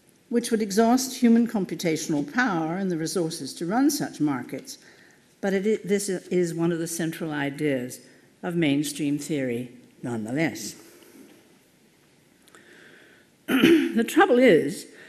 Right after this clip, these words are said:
economists believe the results of their theory, and they advise policymakers.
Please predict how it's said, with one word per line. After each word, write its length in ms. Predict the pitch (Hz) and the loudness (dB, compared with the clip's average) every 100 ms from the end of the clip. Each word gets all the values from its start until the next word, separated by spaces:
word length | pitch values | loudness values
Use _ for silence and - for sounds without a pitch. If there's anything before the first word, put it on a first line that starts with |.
| - - - | -20 -20 -10
economists 840 | 220 - 269 285 285 285 - - - | -8 2 6 10 10 8 2 -8 -10
believe 680 | 185 214 226 247 285 254 | -2 0 4 6 6 6
the 80 | 226 | 2
results 460 | 220 196 202 185 - | 0 0 -2 -4 -8
of 100 | 170 | -4
their 200 | 170 170 | -2 -2
theory, 520 | - 294 214 143 110 - - - _ _ - - - - | 2 6 6 6 0 -8 -20 -20 _ _ -20 -20 -16 -2
and 140 | 220 | 2
they 100 | 240 | 4
advise 720 | 240 175 180 160 135 151 147 | 4 4 2 2 0 -2 -4
policymakers. 1000 | - 302 302 - 170 143 110 131 104 - | -2 2 2 2 2 0 -2 -8 -10 -14